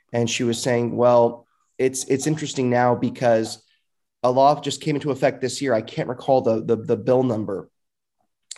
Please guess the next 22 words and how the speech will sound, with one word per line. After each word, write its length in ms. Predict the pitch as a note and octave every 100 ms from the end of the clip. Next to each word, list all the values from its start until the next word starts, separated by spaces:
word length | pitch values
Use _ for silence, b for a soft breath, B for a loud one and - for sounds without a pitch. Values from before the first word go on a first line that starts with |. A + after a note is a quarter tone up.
| _
but 440 | A#2+ C3 B2 - B B B B B _ -
if 260 | D#3 D#3
they, 500 | F3 G3+ A3 A3 - _ - _
you 120 | D#3+
know, 100 | D3+
when 220 | C#3+ D#3
you 120 | F#3 G3+
voir 220 | D#3+ E3
dire 240 | E3 E3+
a 80 | C3
jury, 340 | C3 C3 C#3
you 160 | C#3+ C3
can, 160 | C3+ C3
you 80 |
have 220 | C3 C3 A2+
so 220 | - C#3+
many 260 | C#3+ C#3
people, 240 | C3 B2+ C3+
you 100 | B2
can 120 | -
say, 100 | -
"Okay, 340 | A#2 B2+ A2